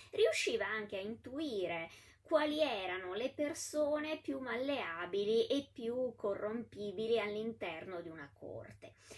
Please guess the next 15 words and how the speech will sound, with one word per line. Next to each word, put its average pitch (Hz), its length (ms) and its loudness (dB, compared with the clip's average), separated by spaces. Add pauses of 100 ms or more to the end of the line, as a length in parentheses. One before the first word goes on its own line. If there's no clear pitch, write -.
(300)
Infatti 403 560 -2
il - 60 -4
grande 311 460 2
successo, - 920 -6
diciamo 180 460 -8
così, 233 320 -4
della 160 240 -6
guerra 226 340 -4
mitridatica 349 880 0
non 349 220 0
è - 100 -10
solo 196 640 -2
un 185 420 -4
successo - 1040 -6 (240)
militare, - 920 -2